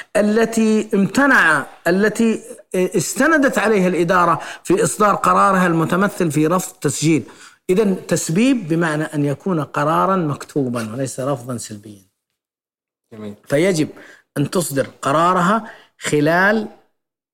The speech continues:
Speaker 1: يجب أن تر-، يعني أن تقدم الإدارة السجل التجاري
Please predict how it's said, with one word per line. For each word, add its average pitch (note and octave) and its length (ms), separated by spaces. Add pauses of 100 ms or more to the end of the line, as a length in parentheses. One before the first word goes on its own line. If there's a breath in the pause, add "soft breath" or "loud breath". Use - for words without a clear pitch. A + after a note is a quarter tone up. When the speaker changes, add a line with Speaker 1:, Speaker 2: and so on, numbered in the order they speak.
(280)
Speaker 1:
يجب E3+ 760
أن D3 160
تر-، G3 240
يعني C#3+ 300
أن C3+ 100
تقدم C#3+ 520 (180)
الإدارة D#3+ 500
السجل E3+ 380
التجاري G3+ 600